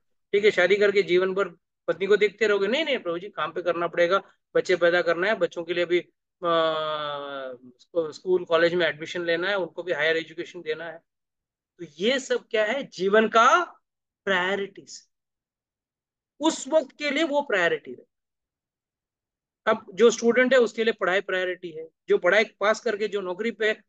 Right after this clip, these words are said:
उसके लिए नौकरी priority है, पर जीवन का लक्ष्य वो नहीं है। जीवन का लक्ष्य क्या है? आध्यात्म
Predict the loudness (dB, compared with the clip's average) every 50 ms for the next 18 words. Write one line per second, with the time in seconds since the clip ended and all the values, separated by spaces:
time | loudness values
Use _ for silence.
0 | _ _ -18 -6 -2 0 0 0 0 0 -2 0 0 0 -2 0 0 -2 -2 0
1 | 0 -2 -6 -6 -10 -14 -14 -16 -20 _ _ _ _ _ _ _ _ _ _ _
2 | -10 -10 -10 -10 -6 -4 0 2 2 2 0 -2 0 -2 -2 -2 -2 -4 -4 -4
3 | -6 -12 -8 -8 -8 -4 -4 -4 -4 -4 -8 -10 -10 -10 -12 -14 -20 _ _ _
4 | _ _ _ _ _ _ _ _ _ _ _ _ _ _ _ _ _ _ _ _
5 | _ _ _ _ _ _ _ _ _ _ _ _ _ _ _ -6 -2 0 0 0
6 | 0 -4 -4 -6 -8 -6 -2 -2 -2 -2 -2 -12 -12 -8 -6 -6 -4 -4 -6 -8
7 | -14 _ _ _ _ _ _ _ _ _ _ _ _ _ -14 -12 -12 -12 _ _
8 | -18 -10 -8 -8 -8 -8 _ _ _